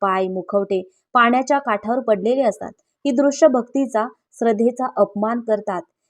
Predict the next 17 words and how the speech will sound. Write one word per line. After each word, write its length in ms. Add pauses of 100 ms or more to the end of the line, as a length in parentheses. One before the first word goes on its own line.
(160)
याशिवाय 500
नदीतील 480
मासे 400
मरतात, 520
जलचर 400 (180)
प्राणी 260
संकटात 580
येतात, 280 (400)
पाण्याचा 420
गाळ 220
वाढतो 460 (100)
आणि 140
पाणी 280
दूषित 360
होतं. 240 (340)
हे 60
पाणी 300